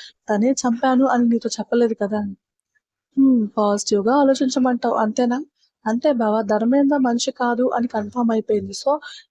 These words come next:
మనలానే నిజం కోసం వెతుకుతున్నాడేమో. హా, వాడు కోమాలో నుండి బయటికి వస్తేనే వాడు గుడ్ or బ్యాడ్ అనేది తెలిసేది, శవు. సరే బావా, వెయిట్ చేద్దాం.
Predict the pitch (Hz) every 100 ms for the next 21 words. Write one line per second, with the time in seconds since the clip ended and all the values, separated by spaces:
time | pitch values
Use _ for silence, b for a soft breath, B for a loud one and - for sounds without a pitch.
0 | 202 190 196 233 254 294 277 220 262 285
1 | 269 277 240 220 247 254 247 233 208 202
2 | 202 214 _ _ _ _ _ _ _ _
3 | - 277 285 277 233 208 214 220 220 220
4 | 226 240 233 226 226 220 214 214 208 214
5 | 202 - 214 233 311 320 B B - 220
6 | 214 202 220 196 247 240 202 _ _ 196
7 | 214 247 240 _ _ - 214 220 226 277
8 | 247 220 226 233 208 202 - 208 196 202
9 | 214 _ _ _ _ _ - 208 202 240
10 | 277 285 285 269 - 240 226 - 254 220
11 | 247